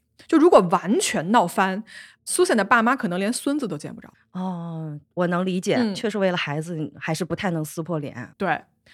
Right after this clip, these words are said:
Speaker 1: 而这件事情啊，也就是说这一场两家人之间的争论呢，就开始往这个越来越奇怪的地方去发展了。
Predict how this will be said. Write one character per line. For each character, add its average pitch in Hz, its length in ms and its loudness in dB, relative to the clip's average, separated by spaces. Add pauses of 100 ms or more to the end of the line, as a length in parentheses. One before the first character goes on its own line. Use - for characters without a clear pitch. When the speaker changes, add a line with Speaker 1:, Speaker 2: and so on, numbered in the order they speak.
(420)
Speaker 1:
而 262 80 0
这 302 140 4
件 370 140 6
事 285 100 -4
情 214 160 -2
啊， 170 80 4
也 185 60 0
就 240 40 2
是 285 40 -4
说 349 120 4
这 370 220 2
一 285 60 2
场 247 240 0
两 233 200 2
家 269 140 2
人 262 100 6
之 285 140 2
间 311 80 0
的 220 80 2
争 294 240 -2
论 294 160 2
呢， 190 80 0
就 208 80 -8
开 - 180 -4
始 311 120 -2
往 262 120 -2
这 196 120 -4
个 233 40 0
越 349 380 6
来 170 240 -2
越 254 220 -2
奇 - 320 -8
怪 - 320 -10
的 185 120 -2
地 160 160 -16
方 156 160 -10
去 160 80 -12
发 160 200 -8
展 165 180 -8
了。 - 220 -8